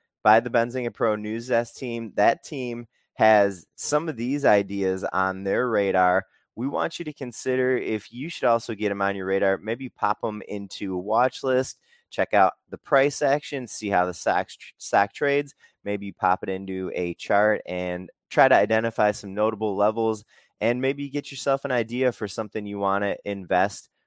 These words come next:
or trade in. We're not giving bull ideas. We're not giving bear ideas. We're giving ideas to all investors and traders about things that we think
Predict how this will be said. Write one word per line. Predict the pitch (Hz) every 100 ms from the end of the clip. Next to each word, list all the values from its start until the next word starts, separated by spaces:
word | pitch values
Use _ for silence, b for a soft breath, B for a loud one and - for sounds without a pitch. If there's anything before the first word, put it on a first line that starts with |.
| _ -
or | 98 95 95 90 -
trade | - 104 95 95
in. | 85 82
We're | 90
not | 98 113 90
giving | 123 117 113 107 107 _ _ - 98
bull | 127 135 139
ideas. | 120 135 131 131 131 131
We're | 101 95
not | 98 90
giving | 101 98 92 90 -
bear | 90 110 123 131
ideas. | 127 123 127 127 123 104
We're | 104
giving | 127 123 131
ideas | - 107 107 110 110 107 -
to | 101
all | - 107 117 131
investors | 117 104 110 107 98
and | 95 92
traders | 98 98 98 98 - b b
about | - 95 65
things | - 104 107 117 104
that | 85
we | 90
think | - 101 98 98